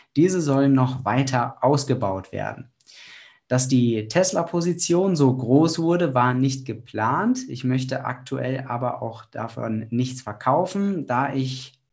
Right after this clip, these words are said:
äh, da ich in dem Unternehmen noch viel Potenzial sehe und die anderen Positionen sowie noch weiter, sowieso noch weiter ausgebaut werden und sich in der Aufteilung wieder ausgleichen sollen.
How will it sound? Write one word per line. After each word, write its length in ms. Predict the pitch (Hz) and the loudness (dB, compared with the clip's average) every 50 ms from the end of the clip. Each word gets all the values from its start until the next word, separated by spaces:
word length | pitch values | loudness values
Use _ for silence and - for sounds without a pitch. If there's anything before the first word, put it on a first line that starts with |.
| _ _ | _ _
äh, 560 | 120 117 117 113 113 113 113 110 113 113 113 117 110 | -8 -8 -6 -6 -6 -6 -6 -6 -6 -6 -8 -8 -4
da 160 | 123 127 143 | -4 -2 -2
ich 120 | 139 - | -2 -2
in 100 | 139 131 | 0 0
dem 140 | 127 123 123 | 0 0 -2
Unternehmen 540 | 127 123 - 123 117 113 117 120 120 117 110 | -4 -6 -6 -4 -4 -4 -4 -4 -4 -4 -4
noch 180 | 110 110 110 | -4 -6 -8
viel 340 | - - - 151 160 165 160 | -12 -8 -2 0 0 0 0
Potenzial 1000 | 160 - 143 135 131 131 131 120 120 - - - 120 120 117 127 135 131 123 110 | -2 -2 -4 -4 -4 -2 -4 -4 -4 -4 -6 -6 -4 0 2 2 4 4 2 2
sehe 320 | 104 - - 101 101 - - _ _ _ - - - - - - - - - - - | -2 -6 -10 -12 -12 -14 -16 _ _ _ -20 -20 -20 -20 -20 -16 -16 -16 -16 -14 -10
und 160 | - 113 107 120 | -8 -8 -6 -6
die 100 | - - | -4 -2
anderen 300 | 127 143 151 147 143 139 | 0 0 2 6 8 8
Positionen 760 | - 139 139 139 135 - - 143 143 143 147 143 143 139 | 8 8 6 4 2 2 2 2 2 4 4 4 2 2
sowie 460 | 127 123 113 120 123 120 127 131 135 131 | 0 -2 -2 -2 -2 0 0 0 0 0
noch 300 | 127 120 117 - - - | -2 -4 -6 -6 -6 -6
weiter, 580 | 117 120 127 - 131 127 127 127 131 131 131 - - _ _ | -4 -2 -2 0 0 0 0 0 -2 -4 -6 -10 -14 _ _
sowieso 400 | 131 139 156 170 143 147 143 139 | 0 2 4 4 2 4 2 2
noch 180 | 135 127 135 | 2 0 0
weiter 320 | 127 117 120 - 120 117 110 | -2 -4 -4 -4 -6 -6 -6
ausgebaut 560 | 110 117 123 - 113 110 107 104 107 107 - | -6 -8 -8 -10 -10 -8 -6 -6 -6 -6 -6
werden 400 | 104 104 107 113 131 143 139 135 - | -4 -2 -2 0 -2 -2 -4 -4 -6
und 260 | - 123 123 123 120 | -6 -4 -2 -2 -2
sich 420 | 120 120 120 120 120 117 - - - | -4 -4 -4 -4 -4 -6 -8 -10 -6
in 200 | 120 117 117 113 | -4 -4 -2 -2
der 240 | 117 113 113 - - | -4 -4 -4 -4 -4
Aufteilung 720 | 123 120 - - 120 117 113 113 113 113 113 113 110 107 | -6 -6 -6 -8 -6 -6 -4 -4 -4 -4 -4 -4 -6 -6
wieder 380 | 107 110 107 110 110 113 117 - _ | -8 -8 -6 -6 -6 -6 -8 -6 _
ausgleichen 640 | 135 147 143 - - - 113 110 107 107 110 110 104 | 0 0 0 -2 -2 -2 -2 -2 -2 -2 -4 -6 -6
sollen. 520 | 101 104 101 101 98 101 101 104 107 - | -6 -6 -6 -6 -8 -8 -8 -10 -10 -12